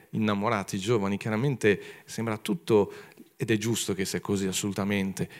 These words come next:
"I-, io ti amo, ce la faccio e lo faccio con tutto me stesso". Ma poi la vita ti porta a un punto in cui per tanti motivi capisci che quel tutto te stesso non basta più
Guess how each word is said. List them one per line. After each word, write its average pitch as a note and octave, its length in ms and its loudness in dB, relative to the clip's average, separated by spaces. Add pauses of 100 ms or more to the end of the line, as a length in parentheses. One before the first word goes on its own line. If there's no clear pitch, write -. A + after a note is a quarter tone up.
(160)
"I-, - 320 -12
io D3 160 2
ti A2+ 220 -6
amo, A2 280 0
ce - 160 -4
la G#2 120 -2
faccio G#2+ 580 -2
e A2 40 0
lo A2 120 -2
faccio B2+ 300 -4
con A2+ 180 -2
tutto C#3 320 -2
me A2+ 100 0
stesso". - 800 -6 (720)
Ma B2 120 0
poi B2+ 260 0
la A#2 100 2
vita G2 380 -2
ti G#2 100 -6
porta G#2 300 -2
a G2+ 40 0
un G#2+ 140 -2
punto G2+ 380 -2
in G#2+ 80 -2
cui G2+ 320 0
per G#2+ 240 -4
tanti F3 480 0
motivi G#2 340 -2
capisci - 440 -4
che - 180 -4
quel A2 280 0
tutto - 400 -2
te - 220 -4
stesso - 600 -2
non F#2+ 260 -4
basta G2 420 -6
più E2 240 -16